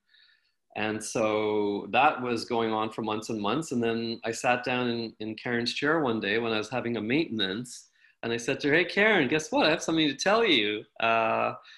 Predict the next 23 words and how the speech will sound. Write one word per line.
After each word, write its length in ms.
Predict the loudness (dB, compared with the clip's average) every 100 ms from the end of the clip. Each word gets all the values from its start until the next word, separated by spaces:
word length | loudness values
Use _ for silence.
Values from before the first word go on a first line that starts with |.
| -20 _ _ _
I 80 | -4
stumbled 400 | -2 0 0 2
onto 260 | 2 4 2
this 220 | 2 0
really 380 | 0 0 0 -4
cool 600 | -2 2 4 4 2 -2 -6
concept, 800 | 0 0 0 0 0 0 -6 -16 -2
and 480 | 0 2 0 -2 -4
it's, 480 | -4 -4 -6 -14 -8
it's 180 | -6 0
actually 300 | 0 0 -2
just 260 | -4 -6 -8
spraying 840 | -6 -2 0 2 2 0 -2 -4 -8 _ _ _ _ _
something 440 | -6 -4 0 0 0
on 120 | 0
your 120 | -2
scalp 520 | -4 -2 0 2 0 -4
to 60 |
get 200 | -4 -4
rid 220 | -2 -2 -2
of 120 | -4
the 60 |
sebum. 580 | -10 -8 -6 -4 -4 -4